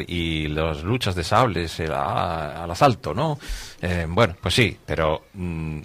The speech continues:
no serían tan peliculeros y serían más, eh, prácticos y más pragmáticos. Yo me imagino una, una pinaza con, transportando, pues yo qué sé, barriles de, de lo que sea, o de especias, o de tal, y,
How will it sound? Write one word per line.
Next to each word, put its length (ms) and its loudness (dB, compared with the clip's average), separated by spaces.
no 160 2
serían 280 4
tan 260 2
peliculeros 760 4
y 140 -2
serían 320 2
más, 480 2
eh, 180 2
prácticos 540 2
y 40 -2
más 140 0
pragmáticos. 580 -2
Yo 100 -2
me 80 -4
imagino 300 2
una, 160 4
una 240 -4
pinaza 480 0
con, 300 -4
transportando, 760 0
pues 120 -6
yo 80 -2
qué 80 -2
sé, 340 -4
barriles 520 -2
de, 460 -2
de 80 -8
lo 80 -8
que 80 -8
sea, 240 -2
o 60 -4
de 80 -8
especias, 560 -4
o 80 -4
de 80 -4
tal, 240 2
y, 220 -2